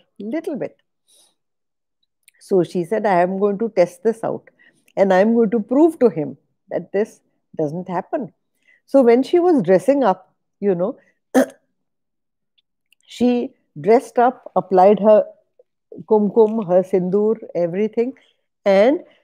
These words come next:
when she was applying that sindoor and everything,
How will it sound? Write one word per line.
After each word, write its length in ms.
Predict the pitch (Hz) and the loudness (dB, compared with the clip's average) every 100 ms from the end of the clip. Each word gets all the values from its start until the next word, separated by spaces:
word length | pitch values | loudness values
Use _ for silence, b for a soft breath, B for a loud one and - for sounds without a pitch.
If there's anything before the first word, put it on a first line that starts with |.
| _ - | _ -12
when 480 | 165 220 285 381 - _ _ - | 2 4 4 -2 -10 _ _ -20
she 240 | - 277 | -2 0
was 220 | 269 247 | 2 0
applying 440 | 240 208 196 247 277 | -2 0 0 0 0
that 200 | 269 - | -2 -2
sindoor 480 | 202 175 208 226 233 | -4 -2 -2 0 -2
and 140 | 190 | -2
everything, 520 | 156 170 165 180 220 | -4 -6 -6 -8 -8